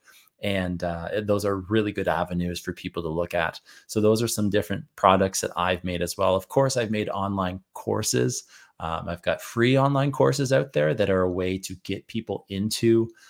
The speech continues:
uh, the programs that I run. I talk about my five days to financial freedom. I have paid online courses as well.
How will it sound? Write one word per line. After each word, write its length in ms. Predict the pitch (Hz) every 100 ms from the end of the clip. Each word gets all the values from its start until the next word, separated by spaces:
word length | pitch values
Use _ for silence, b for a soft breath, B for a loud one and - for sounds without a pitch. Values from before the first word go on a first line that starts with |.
| b -
uh, 240 | 87 87
the 100 | 90
programs 520 | - 113 117 120 120 113
that 100 | 110
I 100 | 107
run. 320 | 110 131 156 b b -
I 40 |
talk 280 | - 90 90
about 140 | 90 87
my 120 | 90
five 300 | - 87 87
days 200 | 90 85
to 100 | 87
financial 440 | - 87 80 -
freedom. 460 | - 143 147 147 139
I 140 | - 90
have 320 | 85 85 - -
paid 500 | - 120 120 127 127 -
online 440 | 107 113 110 110
courses 420 | 107 104 101 101
as 140 | 98 92
well. 380 | 98 101 101